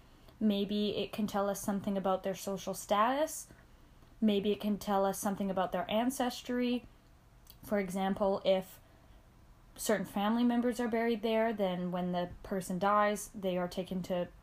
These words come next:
be buried with their family members. Perhaps it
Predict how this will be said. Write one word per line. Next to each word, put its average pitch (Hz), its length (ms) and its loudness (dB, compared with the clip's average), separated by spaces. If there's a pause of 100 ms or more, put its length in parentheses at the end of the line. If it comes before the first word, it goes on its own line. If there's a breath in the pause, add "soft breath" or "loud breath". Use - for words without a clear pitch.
(120)
be 202 80 -2
buried 175 300 -2
with 175 100 -4
their 175 140 -8
family 240 320 2
members. 233 540 0 (680)
Perhaps 185 640 2
it 190 580 4